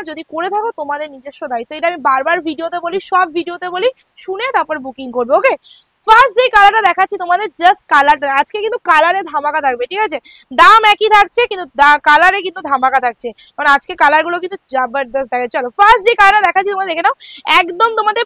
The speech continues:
পার্পেলের মধ্যে চলে আছে, dual tone purple, সেই জন্য আবার সিল্কের মতো dual tone পাবে না। Softy colour, matte finish colour আছে, gorgeous colour আছে, এইটুকু বলতে পারি।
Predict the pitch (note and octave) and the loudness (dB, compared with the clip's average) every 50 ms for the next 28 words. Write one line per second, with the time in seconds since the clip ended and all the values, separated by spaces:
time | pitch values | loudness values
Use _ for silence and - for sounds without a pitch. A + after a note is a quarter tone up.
0 | - - F#4+ F4+ F4+ F4+ F4+ - - G#4 G#4 G#4+ A4 A4 G#4 G4+ G4+ G#4+ - - | 2 6 6 8 8 6 4 0 -2 -2 0 0 0 -2 -2 -4 -4 -4 0 0
1 | F#4 F4 F4+ F4+ F4+ F#4 - - A4 A4 A4 D4 D#4+ D#4 D4+ F4 F#4+ G#4 G#4+ F#4+ | 2 4 4 4 4 4 2 0 -2 -4 -4 -6 -8 -6 -4 -2 -2 0 0 -2
2 | A4 A4 G#4 G4+ G4+ F#4 F4 E4+ - G#4 B4+ B4 - - - _ _ - G4 F#4+ | -4 -4 0 2 4 4 4 4 0 -2 -2 -2 -6 -14 -20 _ _ -4 -4 -2
3 | G4 E4+ G#4+ A4 A4 A4+ A#4 A#4 - - G#4 G4+ G4+ - G#4+ A4 A4 G#4+ G#4+ A4+ | -2 -2 -2 0 0 0 0 0 0 0 0 0 0 -2 -4 -4 -4 -4 -4 -4
4 | - F#4+ F#4+ G4 G4+ G4+ F#4 G4+ G#4 G4 G4 F4+ D#4+ E4 F4 F#4+ B4 D5 - _ | -6 -6 -6 -6 -6 -6 -6 -8 -2 2 2 2 2 2 2 0 0 -2 -4 _
5 | _ _ _ _ - - - F#4+ F4+ F#4 - _ - A4 A4 G#4+ G4+ G4 G4+ G#4+ | _ _ _ _ -4 2 4 6 6 6 4 _ 2 4 4 6 6 6 4 2
6 | A4 G4 F4+ E4+ F4 F4+ - _ - G4 G4+ G#4+ F#4+ - - F#4 - F4+ F4+ F#4 | 2 0 0 0 0 0 -2 _ -10 -8 -8 -8 -6 -2 -2 0 2 4 4 4
7 | F#4 F#4 A4+ B4+ F#4 C#4+ D#4+ D#4 D4+ D4 B3 E4 F4+ - - - D#4+ D4+ D#4 E4 | 4 2 0 -2 -2 2 2 4 4 2 0 -4 -8 -8 -6 -4 -2 -2 -2 -2
8 | F#4+ G4+ F#4+ F4+ E4+ F4+ D#4+ D#4+ D#4+ D#4+ - F4 F4+ G4 | -2 -4 -4 -4 -6 -6 -4 -4 -4 -4 -2 0 0 0